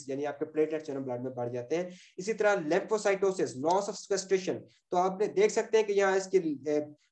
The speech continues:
जो है ना, अ, बी lymphocytes भी पड़े हुए हैं और T lymphocytes भी पड़े होते हैं, यहाँ इसकी periatrial के गिर्द जो है ना, periatrial lymphatic sheath के girth, तो जब इनका control भी नहीं, spleen ही नहीं होगी तो इनका control नहीं होगा, तो ये भी blood में release हो जाएंगे, remove हो जाएंगे,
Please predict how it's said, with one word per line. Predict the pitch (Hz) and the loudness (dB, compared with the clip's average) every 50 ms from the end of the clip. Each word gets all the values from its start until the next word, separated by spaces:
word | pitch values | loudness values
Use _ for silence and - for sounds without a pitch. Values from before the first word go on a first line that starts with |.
| _ - | _ 0
जो | 151 160 | 2 4
है | 170 180 | 4 6
ना, | 196 196 | 6 4
अ, | 190 - - 160 160 151 - - - | 4 2 0 0 0 0 -2 -4 -10
बी | 135 131 160 190 | -4 0 2 4
lymphocytes | 214 214 214 208 208 208 208 208 202 202 202 | 6 6 4 4 2 2 2 2 2 2 0
भी | 226 | -2
पड़े | 220 220 214 220 | 0 2 4 4
हुए | 214 214 208 202 | 6 6 6 4
हैं | 196 190 185 185 - _ _ _ - | 4 0 -2 -6 -10 _ _ _ 0
और | 175 180 180 180 180 - - | 2 2 2 0 -4 -6 -4
T | 214 226 240 240 | 0 0 4 6
lymphocytes | 226 220 - 214 208 196 196 180 180 180 | 6 6 6 4 2 2 2 2 2 2
भी | 185 190 | 0 -2
पड़े | 185 190 190 190 | 0 2 4 4
होते | 190 185 190 | 4 4 4
हैं, | 185 180 | 4 4
यहाँ | 180 175 175 | 6 6 4
इसकी | 170 - 175 | 2 2 -2
periatrial | 170 - 170 165 170 170 165 165 165 165 165 160 | 0 2 4 4 6 6 6 4 4 2 0 0
के | 165 165 156 | 0 -2 -4
गिर्द | 151 147 156 156 156 156 147 | 0 0 0 0 -2 -2 -2
जो | 147 151 | 0 0
है | 147 147 147 | 2 2 0
ना, | 151 151 - - - | -2 -2 -4 -6 -16
periatrial | 120 120 127 123 - - 160 156 156 151 151 143 143 | -18 -16 -16 -18 -6 -2 0 2 2 2 2 0 -4
lymphatic | 135 131 - 147 143 - - | -4 -6 -6 -8 -8 -8 -10
sheath | - - - 185 190 202 185 185 | -12 -12 -8 -4 -4 -2 -2 0
के | 185 | 2
girth, | 165 165 156 160 160 - - - _ _ _ | 4 4 4 2 0 -6 -12 -14 _ _ _
तो | 160 | -6
जब | 151 170 175 180 180 | -2 0 0 0 0
इनका | 185 180 190 202 214 208 214 | 0 0 0 0 2 2 0
control | 202 - 196 185 185 185 185 185 180 | 2 2 2 4 6 6 6 6 4
भी | 175 185 202 | 4 2 2
नहीं, | 196 175 | 2 0
spleen | - - 175 - 196 220 233 | -4 -6 -6 -2 0 0 2
ही | 240 226 | 2 2
नहीं | 220 214 | 4 4
होगी | 208 196 190 | 4 4 4
तो | 185 | 2
इनका | 180 180 180 170 | 0 0 0 -2
control | 175 160 156 151 - 175 180 190 196 | -2 -2 -2 -2 0 2 2 4 4
नहीं | 185 180 | 4 2
होगा, | 175 170 165 | 2 2 0
तो | 160 156 | -2 -2
ये | 143 135 151 180 180 | -2 0 2 2 2
भी | 170 185 185 | 2 2 0
blood | 185 185 180 147 147 156 160 165 175 170 | -2 -2 -2 0 2 4 4 4 2 2
में | 165 160 151 | 2 2 2
release | 143 135 135 147 160 160 | 2 0 -4 -4 -4 -4
हो | 170 | -2
जाएंगे, | 165 156 151 151 151 | 0 0 0 0 0
remove | 143 135 131 131 143 160 165 | -2 -2 -2 0 0 0 2
हो | 175 160 | 2 2
जाएंगे, | 151 151 147 143 147 156 156 156 | 2 0 0 0 0 -2 -2 -4